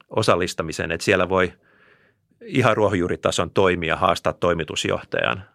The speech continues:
heidän yhteisissä palavereissa ilman, että tarv-, tarvii pelätä sitä, että siitä tulee seuraamuksia. Ja tällä tavalla niin kuin maksimoidaan se, se käytettävissä oleva, ää, tieto ja, ja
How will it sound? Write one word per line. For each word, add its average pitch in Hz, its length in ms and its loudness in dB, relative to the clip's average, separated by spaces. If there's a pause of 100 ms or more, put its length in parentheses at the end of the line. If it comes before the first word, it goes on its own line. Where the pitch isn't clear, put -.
(160)
heidän 82 240 0
yhteisissä - 440 -6
palavereissa 90 640 0
ilman, 95 260 0
että 92 200 -2
tarv-, 90 200 -4
tarvii 82 280 0
pelätä 85 380 2
sitä, - 280 -2
että - 120 -2
siitä - 140 0
tulee 85 200 0
seuraamuksia. - 720 -2 (600)
Ja - 60 -10
tällä 92 220 2
tavalla 80 320 0
niin 80 100 -2
kuin 92 120 -4
maksimoidaan 80 640 0
se, - 160 -6 (680)
se - 160 -4
käytettävissä 82 640 -2
oleva, 76 280 0 (600)
ää, 92 240 -8 (160)
tieto 82 340 2
ja, 76 200 -2 (180)
ja 78 180 -4